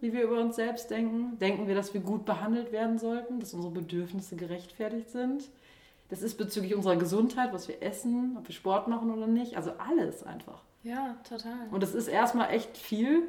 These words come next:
Speaker 1: Und ich weiß auch, dass es erstmal super anstrengend war, mich überhaupt damit zu beschäftigen. Und deswegen finde ich es auch gut, einfach zu sagen, ey, Step by Step, in ganz kleinen Schritten. Und ab und zu vielleicht mal diese Übung zu machen. Ne, wie würde ich mit einer Freundin reden
Speaker 2: Ja.
Speaker 1: in diesem Moment?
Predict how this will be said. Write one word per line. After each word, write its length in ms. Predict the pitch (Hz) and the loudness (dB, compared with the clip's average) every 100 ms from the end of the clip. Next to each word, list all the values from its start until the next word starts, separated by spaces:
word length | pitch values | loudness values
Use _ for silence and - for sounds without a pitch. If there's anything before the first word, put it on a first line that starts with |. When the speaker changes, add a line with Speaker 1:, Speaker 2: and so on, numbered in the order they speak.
| - | 0
Speaker 1:
Und 160 | 202 | -6
ich 80 | 175 | 2
weiß 180 | 202 202 | 2 4
auch, 120 | - | 0
dass 100 | 196 | -4
es 80 | 196 | -6
erstmal 300 | 214 208 202 | -4 -4 -4
super 300 | 190 208 226 | -4 -4 -2
anstrengend 440 | 220 226 - 240 233 | 0 -2 0 0 2
war, 120 | 226 | 2
mich 140 | 226 | 0
überhaupt 300 | 214 202 - | -2 -6 -4
damit 240 | 240 240 233 | -4 -4 -4
zu 100 | 226 | -10
beschäftigen. 720 | 233 - 240 - 247 254 269 - - - - - - - | -8 -8 -10 -6 -2 -2 -2 -6 -20 -20 -20 -20 -14 0
Und 100 | 190 | 4
deswegen 240 | 196 220 | 6 6
finde 120 | 214 208 | 6 4
ich 60 | |
es 60 | 196 | 2
auch 140 | 196 | 2
gut, 140 | 202 196 | 0 0
einfach 180 | 190 185 | 0 -2
zu 120 | 180 | -2
sagen, 220 | 185 185 | 0 0
ey, 160 | 170 170 | -2 -4
Step 260 | - 214 | 0 0
by 140 | 226 233 | 2 0
Step, 480 | - 165 160 - 180 | 0 -2 -2 -6 -8
in 80 | |
ganz 300 | 165 156 175 | -2 -2 -4
kleinen 260 | - 226 226 | -4 0 0
Schritten. 560 | 226 175 170 165 170 165 - | -2 -6 -6 -6 -8 -8 -12
Und 140 | 175 190 | -4 4
ab 160 | 285 | 4
und 120 | 359 339 | 6 4
zu 200 | 294 277 | 4 2
vielleicht 300 | 247 233 233 | 2 2 2
mal 120 | 208 | 0
diese 180 | 190 185 | 0 -2
Übung 280 | 190 185 | -2 -2
zu 160 | 165 160 | -4 -8
machen. 400 | 147 156 196 220 - _ _ _ - | -8 -4 -6 -6 -14 _ _ _ -4
Ne, 140 | 226 | 0
wie 140 | 220 175 | 2 4
würde 160 | 185 | 4
ich 120 | 196 - | 4 0
mit 100 | 170 | -2
einer 140 | 226 | -2
Freundin 360 | - 214 247 233 | 2 4 4 4
reden 360 | 165 143 147 143 | 2 0 -4 -4
Speaker 2:
Ja. 260 | 233 240 220 | 0 4 4
Speaker 1:
in 60 | |
diesem 200 | 220 233 | 6 6
Moment? 480 | 233 233 214 151 | 6 6 4 0